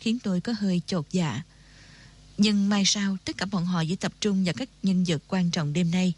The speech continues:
Trong số đó, tất nhiên được ưu ái nhất vẫn là Quang Hải rồi. Tưởng sự kiện như thế là yên ổn qua đi. Ai ngờ đến gần cuối tôi phát hiện mình bị lọt vào tầm ngắm của một gã săn ảnh.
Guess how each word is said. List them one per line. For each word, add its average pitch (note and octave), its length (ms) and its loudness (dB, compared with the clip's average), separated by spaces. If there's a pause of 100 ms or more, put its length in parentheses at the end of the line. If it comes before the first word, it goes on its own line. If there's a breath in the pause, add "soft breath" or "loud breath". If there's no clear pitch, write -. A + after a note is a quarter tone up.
(880 loud breath)
Trong G3 280 4
số A#3 160 0
đó, A3+ 360 0
tất C#4+ 160 -4
nhiên G#3+ 180 4
được F#3 120 0
ưu F#3+ 160 -2
ái G3 200 -2
nhất C4 280 -2
vẫn F3 240 -2
là F3 60 -2
Quang F3+ 220 -2
Hải D3+ 320 -2
rồi. F3 320 -2 (1080 loud breath)
Tưởng G3+ 380 2
sự G3 160 2
kiện E3 320 0
như F#3+ 140 2
thế A3+ 240 -4
là C#4+ 120 -4
yên G3 200 0
ổn F3+ 260 -2
qua G3 160 0
đi. F3 280 0 (840 soft breath)
Ai A3 140 2
ngờ F3 380 4
đến G#3 200 0
gần F3 220 -2
cuối A3+ 260 0
tôi G#3+ 100 -4
phát C4+ 180 -10
hiện E3+ 260 2
mình E3+ 180 2
bị F3 100 0
lọt E3 200 0 (100)
vào F3 160 0
tầm D#3+ 240 0
ngắm G#3+ 300 2
của G#3+ 100 -2
một G#3 160 -2
gã E3 160 0
săn G3+ 260 0
ảnh. E3+ 300 2